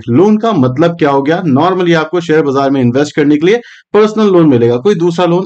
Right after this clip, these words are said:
अवेलेबल होता ही नहीं है शेयर बाजार में इन्वेस्ट करने के लिए। या आपने म्यूचुअल फंड पे कुछ लोन ले लिया, but हम पर्सनल लोन मान के चलते हैं क्योंकि उसके अंदर जो कैलकुलेशन है वो कहीं ना कहीं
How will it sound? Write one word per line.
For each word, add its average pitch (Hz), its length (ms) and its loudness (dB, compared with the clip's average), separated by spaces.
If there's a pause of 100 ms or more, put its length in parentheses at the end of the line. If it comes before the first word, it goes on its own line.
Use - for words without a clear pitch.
अवेलेबल 139 420 0 (100)
होता 120 220 -2
ही 143 100 2
नहीं 131 120 2
है 160 60 -2
शेयर 139 220 -2
बाजार 120 280 -2
में 127 80 -2
इन्वेस्ट 127 320 -2
करने 165 200 0
के 180 80 -6
लिए। 226 120 -2 (320)
या 202 100 2
आपने 214 220 0
म्यूचुअल 208 320 2
फंड 180 200 -2
पे 196 60 -2
कुछ 208 240 -6
लोन 160 220 4
ले 139 80 4
लिया, 160 140 2
but 185 160 -4
हम 240 220 0
पर्सनल 160 320 0
लोन 151 200 2
मान 123 240 0
के 123 120 -2
चलते 120 300 -2
हैं 220 80 -2
क्योंकि 175 200 0
उसके 214 200 -2
अंदर 202 120 -2
जो 220 120 -4
कैलकुलेशन 175 580 -2
है 208 60 0
वो 240 80 -2
कहीं 156 200 0
ना 139 80 0
कहीं 151 220 -2